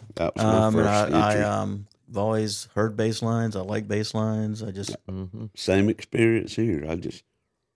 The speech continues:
Speaker 1: I always loved music, you know, but, uh, when you get to a certain age, like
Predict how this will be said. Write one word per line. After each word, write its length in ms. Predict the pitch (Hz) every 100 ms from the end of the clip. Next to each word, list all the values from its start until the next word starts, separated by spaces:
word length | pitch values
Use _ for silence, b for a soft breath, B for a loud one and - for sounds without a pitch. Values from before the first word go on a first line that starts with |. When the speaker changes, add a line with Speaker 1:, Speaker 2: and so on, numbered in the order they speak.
| _ _ _ _ _ _ _ _ _ _ _ _ _ -
Speaker 1:
I 80 | 101
always 360 | 120 120 95
loved 360 | 92 113 110 80
music, 420 | 80 80 76 80 _
you 100 | -
know, 180 | 80 82
but, 260 | 78 82 - _ -
uh, 280 | 82 76 - -
when 180 | 95 92
you 260 | 87 82 73
get 280 | 80 104
to 120 | - 92
a 60 |
certain 360 | - 104 - 95
age, 420 | 101 92 80 -
like 220 | 82 -